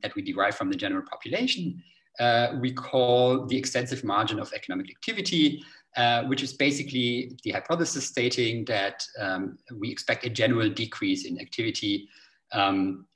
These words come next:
of these, uh, victimized refugees. So this is kind of the first bit.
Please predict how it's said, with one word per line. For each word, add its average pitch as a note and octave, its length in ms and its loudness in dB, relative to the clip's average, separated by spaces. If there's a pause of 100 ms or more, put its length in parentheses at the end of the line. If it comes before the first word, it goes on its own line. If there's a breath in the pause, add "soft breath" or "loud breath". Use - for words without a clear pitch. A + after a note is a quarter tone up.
(160)
of A2 220 -2
these, F#2+ 300 -2
uh, F#2 120 -2
victimized F2 580 -6
refugees. - 560 -12 (1200 soft breath)
So E3 140 0
this A#3 160 2
is C4 100 6
kind G#3+ 180 4
of F#3+ 120 2
the C#3+ 40 -2
first B2 460 0
bit. - 240 -6